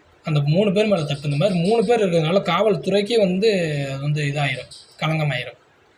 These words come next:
அந்த மூணு பேர் மேல தப்பு. ஒரு இடத்துல போய் ஃபஸ்ட்டு ஒரு யூனிஃபார்ம் போட்டிருக்கோம், அந்த இடத்துல எவ்வளோ மெச்சூர்டா நடந்துக்கிறணும். யூனிஃபார்ம்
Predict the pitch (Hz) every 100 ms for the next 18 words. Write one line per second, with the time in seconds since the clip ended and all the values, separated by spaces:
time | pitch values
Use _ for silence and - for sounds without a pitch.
0 | _ _ - 151 165 214 202 202 185 185
1 | 175 147 143 143 143 147 202 202 208 160
2 | 160 147 143 143 - - 147 139 151 -
3 | _ _ _ - _ _ _ _ _ _
4 | - - 160 143 180 226 170 170 147 156
5 | 143 147 151 156 180 160 165 185 156 147
6 | - - 214 202 156 143 160 143 127 127
7 | 147 - - _ _ _ _ _ _ _
8 | _ 185 214 226 214 208